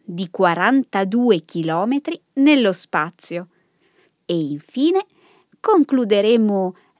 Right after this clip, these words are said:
la prima parte del nostro programma con la notizia della morte del musicista Prince Rogers Nelson, meglio conosciuto come Prince, scomparso lo scorso giovedì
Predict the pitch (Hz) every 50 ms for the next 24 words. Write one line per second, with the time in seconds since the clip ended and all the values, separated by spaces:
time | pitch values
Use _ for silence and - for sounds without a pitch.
0 | 320 254 165 160 147 147 - - 254 311 359 339 240 185 180 - 214 208 208 196
1 | 190 196 - _ _ - 180 175 170 151 160 180 170 170 175 196 214 220 - -
2 | - 175 165 151 - 269 320 285 247 226 180 165 160 180 208 262 - _ _ _
3 | _ _ _ _ _ _ - - 370 339 247 214 180 170 165 160 160 156 - -
4 | 262 302 339 - - - - 359 - - _ _ _ _ _ _ _ 381 359 370
5 | 359 285 226 214 208 202 185 185 196 202 _ - 214 202 196 180 170 170 160 156
6 | 180 202 240 277 262 196 165 160 - - - 247 240 226 - - - - 185 -
7 | - _ _ _ _ - - 277 294 302 311 302 - - - _ _ - 214 214
8 | 196 180 180 180 190 185 185 190 - 202 190 185 160 147 117 110 - - - 98
9 | 76 - _ _ _ _ _ _ _ _ _ _ _ _ - 185 202 220 226 208
10 | 185 170 160 - - 170 165 165 165 - - - 269 311 349 - - - - _
11 | _ _ _ - - 381 269 214 180 - - 151 123 107 98 170 165 - - 190
12 | 175 - _ _ _ _ _ _ _ _ - - - - 240 254 262 254 - 147
13 | 107 90 - - - - - 269 277 262 220 190 175 165 - - - 233 240 233
14 | 226 - - 185 170 160 156 160 160 151 151 151 190 240 277